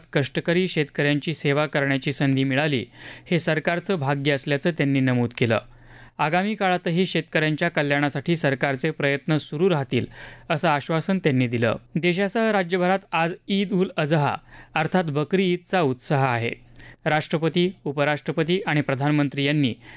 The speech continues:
जनतेला ईदच्या शुभेच्छा दिल्या. मुस्लिम बांधवांनी ईदगाह आणि मशिदीत जाऊन नमाज पठण केलं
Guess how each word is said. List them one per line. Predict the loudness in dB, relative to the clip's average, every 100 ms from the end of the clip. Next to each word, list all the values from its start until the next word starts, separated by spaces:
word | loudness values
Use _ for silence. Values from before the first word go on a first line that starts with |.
| -12 -6
जनतेला | -2 0 0 0 0 0
ईदच्या | -4 0 -2 0
शुभेच्छा | 0 0 0 -2
दिल्या. | 0 0 -2 -8 -20 -20 -16 0
मुस्लिम | 2 2 0 0
बांधवांनी | 2 2 2 2 2 2 0 0
ईदगाह | 0 0 0 0 0 -2 0
आणि | 2
मशिदीत | 2 0 0 0 0
जाऊन | 0 0 0 -4 -18 -8
नमाज | -2 0 0 -2
पठण | -2 0 0
केलं | 2 0